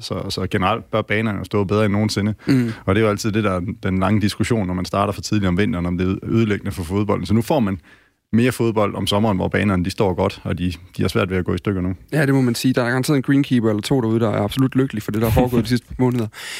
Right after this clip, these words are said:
Speaker 2: Men, øh, anledningen var jo som sagt også speciel. Der blev sat gang i den første Superliga-kamp i knap to måneder, efter ligaen blev, øh, fløjtet til, øh, pandemihalvleg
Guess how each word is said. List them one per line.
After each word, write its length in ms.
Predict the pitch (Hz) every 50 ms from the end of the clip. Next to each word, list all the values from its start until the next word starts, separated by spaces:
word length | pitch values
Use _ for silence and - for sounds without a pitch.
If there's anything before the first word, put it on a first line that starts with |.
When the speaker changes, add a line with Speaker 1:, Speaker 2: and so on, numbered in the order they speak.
| - - - -
Speaker 2:
Men, 180 | 147 147 143 156
øh, 100 | 156 156 -
anledningen 380 | 165 180 196 190 175 156 147
var 80 | 147 151
jo 60 | 175
som 140 | 170 - 143
sagt 160 | - 156 -
også 120 | 165 139 -
speciel. 360 | - 147 - 175 180 170 139
Der 60 | 143
blev 100 | 143 143
sat 140 | 135 131 -
gang 200 | 160 156 165 151
i 40 | 131
den 100 | 120 117
første 280 | - 147 160 - - -
Superliga-kamp 640 | - 165 151 123 117 113 120 113 - 131 120 117 -
i 20 |
knap 220 | - - 135 135 -
to 160 | - 156 139
måneder, 340 | 131 127 139 143 135 120 117
efter 180 | 123 - 135
ligaen 400 | 123 127 135 135 - 110 98 -
blev, 300 | 104 113 107 107 104 101 98
øh, 100 | 92 92
fløjtet 360 | - 123 110 101 101 104 -
til, 220 | - 110 107 101
øh, 80 | 101 104
pandemihalvleg 640 | - 117 107 117 127 139 143 135 113 107 101 - -